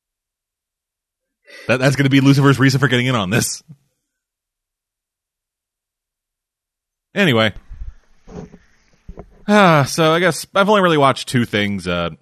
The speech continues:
one of which I didn't really finish, but I st-, I still wanna talk about it 'cause it is interesting. It's called I Am Not a Serial Killer.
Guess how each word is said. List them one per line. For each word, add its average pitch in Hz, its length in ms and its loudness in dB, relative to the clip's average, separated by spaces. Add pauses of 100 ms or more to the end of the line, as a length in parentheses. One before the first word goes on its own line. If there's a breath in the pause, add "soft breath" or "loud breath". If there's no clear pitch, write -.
(720)
one 240 140 0
of 196 60 2
which 170 120 2
I 139 60 0
didn't 135 180 0
really 117 220 -2
finish, 101 420 -2
but 95 240 -4
I 92 260 -2 (680)
st-, - 320 -14 (580)
I 127 40 -4
still 226 140 0
wanna 196 100 0
talk 147 220 0
about 113 160 0
it - 40 -10
'cause 113 140 -2
it 127 60 0
is 143 120 2
interesting. 85 520 -4 (1800)
It's 131 140 -8
called 208 260 2 (100)
I 151 140 0
Am 175 120 0
Not 156 180 2
a 127 40 0
Serial 117 460 -2
Killer. 76 340 -12